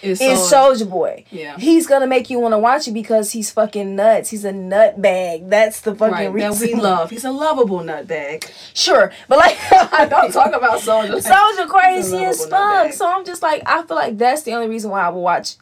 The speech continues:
Speaker 2: I really watch it. I don't feel like Bow Wow will really intrigue me that much, even though I like his songs a little bit. I like Soulja Boy too. I just feel like, I just don't feel like either, you know, like, Romeo or Bow Wow would really be super intriguing. So,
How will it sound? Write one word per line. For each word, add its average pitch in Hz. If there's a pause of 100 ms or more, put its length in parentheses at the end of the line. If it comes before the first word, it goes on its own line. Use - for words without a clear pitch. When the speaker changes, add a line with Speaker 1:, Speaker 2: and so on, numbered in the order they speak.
Speaker 2:
I 214
really 226
watch 180
it. - (300)
I 240
don't 247
feel 240
like 196
Bow 196
Wow 170
will 165
really 151 (300)
intrigue 202
me 262
that 262
much, 269
even 226
though 208
I 190
like 185
his 202
songs 220
a 233
little 233
bit. 226
I -
like 480
Soulja 349
Boy 269
too. 262
I 285
just 269
feel 262
like, 240 (640)
I 339
just 392
don't 370
feel 370
like 311
either, 294 (280)
you 254
know, 294
like, 180 (500)
Romeo 247
or 214
Bow 196
Wow 185
would 175
really 196
be 175
super 233
intriguing. 185
So, 151